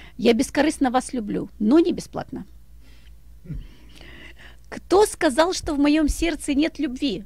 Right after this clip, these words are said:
Есть. Просто надо вовремя платить за аренду». И вот очень серьёзный женский взгляд, потому что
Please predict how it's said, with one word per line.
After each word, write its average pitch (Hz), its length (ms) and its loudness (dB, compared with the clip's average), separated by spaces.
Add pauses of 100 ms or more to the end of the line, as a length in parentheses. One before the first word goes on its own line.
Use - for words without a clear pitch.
(160)
Есть. 269 500 0 (420)
Просто 240 340 2
надо 202 260 0
вовремя 294 520 2
платить 233 520 -4
за 220 180 4
аренду». 214 600 0 (800)
И 196 80 0
вот 285 320 4
очень 302 340 6
серьёзный 190 440 -2
женский 156 340 -6
взгляд, 214 300 2 (420)
потому 226 400 0
что - 340 -4